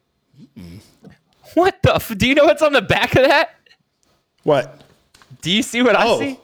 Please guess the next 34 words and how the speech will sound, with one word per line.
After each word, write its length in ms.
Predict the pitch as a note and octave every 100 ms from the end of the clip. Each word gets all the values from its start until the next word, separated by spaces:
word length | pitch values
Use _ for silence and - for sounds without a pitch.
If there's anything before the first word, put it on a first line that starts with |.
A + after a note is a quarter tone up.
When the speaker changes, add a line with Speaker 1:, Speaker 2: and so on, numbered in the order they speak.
| _ _ _ _ _
Speaker 2:
<laughs> 100 | -
That's 1900 | G#4 F#4 E4 - E4 C#4 - - - C4 - C4 C4 A#3 B3 A#3 A#3+ A#3+ A#3+ C4
a 40 |
good 280 | F#3+ F3 C#3+
gag. 280 | D3 C#3+ C#3+
I 100 | C#3+
like 280 | C#3 C3+
that. 260 | - C3 -
Speaker 1:
Got 320 | B2+ A#2+ B2
him. 0 | A#3 B3+ A#3+ - - - - -
I 80 | E3
was 80 |
Speaker 2:
That 180 | D#3+ G3
Speaker 1:
gonna 120 | F#3
Speaker 2:
was 100 | D#3
Speaker 1:
do 520 | C#3+ D#3+ C#3 D3 - E3
Speaker 2:
good. 100 | -
Speaker 1:
<laughs> 580 | _ _ _ _ - -
Speaker 2:
That 180 | D3+ C3
was 80 | C3
good. 240 | C#3+ C3 -
Speaker 1:
Thanks 260 | - F3+ F3
for 80 | F#3+
Speaker 2:
Uh, 80 | D#3+
Speaker 1:
ruining 280 | F3+ G3 F3
it 40 |
by 100 | D#3+
being 160 | D#3 E3
like, 80 | F3
"Oh, 160 | G#3
that's 200 | F#3+ F#3
a 40 | F#3+
good 400 | E3 F#3 F#3 B2
gag." 640 | C#3+ D3+ D#3+ C#3 B2+ A#2+